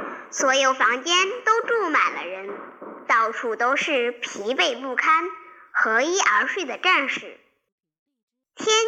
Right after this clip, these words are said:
渐渐黑了下来，谢觉哉爷爷和徐特立爷爷还没有找到住处。为了不增加群众负担，谢觉哉爷爷跟徐特立爷爷说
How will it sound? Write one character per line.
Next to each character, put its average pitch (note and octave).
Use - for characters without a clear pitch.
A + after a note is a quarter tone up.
渐 D#4+
渐 B3+
黑 G4+
了 E4
下 A3+
来， F3+
谢 E4+
觉 A#3
哉 E4+
爷 B3+
爷 A#3
和 C4+
徐 -
特 F4
立 F#4+
爷 A3+
爷 G#3+
还 A#3+
没 C#4+
有 C#4
找 C#4+
到 A#3+
住 E4+
处。 -
为 G4+
了 D#4
不 E4
增 G4
加 G4
群 -
众 D4+
负 D4
担， A#3+
谢 A#3+
觉 G#3
哉 C4
爷 B3
爷 G#3+
跟 C#4+
徐 A3+
特 D4+
立 F4+
爷 G#3
爷 G3+
说 G3+